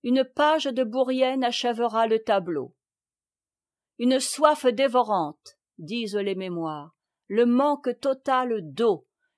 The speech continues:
une chaleur excessive, une marche fatigante dans des dunes brûlantes, démoralisèrent les hommes et firent succéder à tous les sentiments généreux le plus cruel égoïsme, la plus affligeante indifférence.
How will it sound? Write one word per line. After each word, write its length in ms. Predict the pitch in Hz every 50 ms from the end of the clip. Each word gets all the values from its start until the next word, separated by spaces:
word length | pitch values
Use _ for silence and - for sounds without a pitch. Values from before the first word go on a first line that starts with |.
| _
une 220 | 226 233 247 262 269
chaleur 520 | 254 - - 277 277 285 294 285 277 262
excessive, 840 | 254 254 - - 247 247 247 - - - 247 233 190 165 143 160 143 - _ _ _ _ _
une 240 | - 240 247 262 254
marche 480 | 247 240 254 277 285 277 - - 247 233
fatigante 880 | - - 254 247 254 - 254 220 202 254 254 247 220 196 190 - 214
dans 220 | 196 220 220 220
des 160 | 185 220 220
dunes 360 | 185 175 208 247 247 226 208 185
brûlantes, 760 | 160 180 - 247 240 240 233 214 185 170 165 - _ - - _ _ _ _ _ _
démoralisèrent 880 | - 170 269 302 269 285 277 262 269 254 247 262 254 220 247 247 233 226
les 260 | 220 220 202 175 185
hommes 300 | 202 190 175 165 160 160 - _ _ _ _
et 140 | - 233 254
firent 320 | - - - 311 294 277
succéder 680 | - - - 320 - - - 311 285 277 220 285 302 285
à 140 | 240 214
tous 240 | - _ - 302 320
les 120 | 285 262 262
sentiments 600 | 254 - 277 269 269 - 277 269 254 254 240 226
généreux 560 | 196 220 269 262 262 254 247 247 247 247 262
le 160 | 254 233 226
plus 180 | - - 240 -
cruel 540 | - - - 277 262 247 233 226 226 226 220
égoïsme, 800 | 208 180 214 208 196 185 175 165 - - - 156 156 160 151 160 - _ _ _ _ _ _ -
la 140 | 190 196 196
plus 320 | - - 233 233 190 196
affligeante 680 | 220 - - - 226 226 214 185 208 202 202 208 - 220
indifférence. 1080 | 202 190 180 202 196 - 196 185 175 175 170 160 139 - 165 - - - - - -